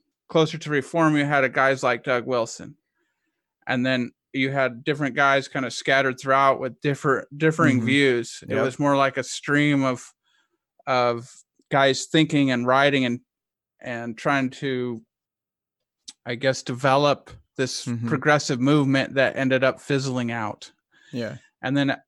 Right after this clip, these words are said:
Speaker 1: but more towards the top, closer to the Catholic, uh, version, you had Peter Leithart and, uh, James Jordan, I think.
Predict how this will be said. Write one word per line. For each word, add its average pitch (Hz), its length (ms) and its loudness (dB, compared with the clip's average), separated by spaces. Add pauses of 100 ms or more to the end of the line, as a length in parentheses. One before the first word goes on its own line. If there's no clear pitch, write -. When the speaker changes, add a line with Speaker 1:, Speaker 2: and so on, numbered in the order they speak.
(240)
Speaker 1:
but 131 220 0
more 151 240 0
towards 147 380 -4
the 127 80 -16
top, 170 400 2
closer 147 360 -2
to 143 140 -8
the 127 120 -8
Catholic, 156 640 0 (480)
uh, 127 160 -2
version, 135 500 -2
you 131 160 -2
had 123 380 -4
Peter 151 340 -2
Leithart 127 680 0 (800)
and, 131 200 -2
uh, 120 80 -2
James 127 320 -4
Jordan, 110 440 -4
I 123 140 -16
think. - 140 -18